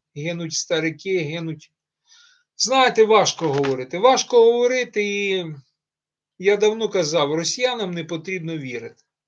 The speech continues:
Росію не треба перестріляти, їх треба обманути, тому що вони воюють обманом.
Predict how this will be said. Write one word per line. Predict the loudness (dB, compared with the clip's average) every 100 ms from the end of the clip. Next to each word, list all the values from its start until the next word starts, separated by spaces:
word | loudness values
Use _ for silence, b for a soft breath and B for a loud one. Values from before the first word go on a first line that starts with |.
| _ _ _ _ _ _ _ _ b b -2
Росію | 0 2 0 -4 -2
не | -4
треба | 0 2 4 2
перестріляти, | -2 -4 -4 -4 -2 0 0 -2 -6
їх | -6
треба | -4 -2 -2 -4
обманути, | -6 -8 -10 -10 -14 _ _ _ _
тому | -10 -6
що | -4 -4
вони | -6 -6 -6
воюють | -6 -8 -8 -10 -8
обманом. | -8 -6 -10 -10 -14